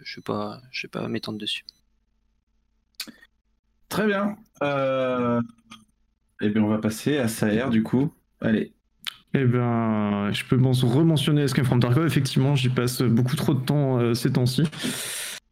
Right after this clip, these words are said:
Speaker 3: Euh, la plupart de, de mes soirées. Euh, moi, j'y joue en... en équipe parce que je suis nul à chier, mais vraiment, hein, je suis vraiment nul. Mais j'adore me faire la télécouille, je pense, euh, je vois pas pourquoi je joue à ce jeu, parce que je suis vraiment très, très nul.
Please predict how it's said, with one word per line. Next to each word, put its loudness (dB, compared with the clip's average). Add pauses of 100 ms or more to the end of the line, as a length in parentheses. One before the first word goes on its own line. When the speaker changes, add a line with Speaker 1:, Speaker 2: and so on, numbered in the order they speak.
Speaker 3:
Euh, 0
la 2
plupart -4
de, 2
de 2
mes 4
soirées. 0 (240)
Euh, -2
moi, 4
j'y 0
joue 2
en... 0 (600)
en 2
équipe 0
parce -2
que -2
je -2
suis 2
nul 4
à 2
chier, 0
mais 6
vraiment, 2
hein, 2
je -8
suis 0
vraiment 2
nul. 4
Mais 4
j'adore 2
me 4
faire 0
la 0
télécouille, 2
je -4
pense, -2
euh, 2
je -2
vois 2
pas -2
pourquoi -4
je 4
joue 4
à 2
ce 2
jeu, 2
parce -4
que 0
je -2
suis -2
vraiment 2
très, -2
très -2
nul. 2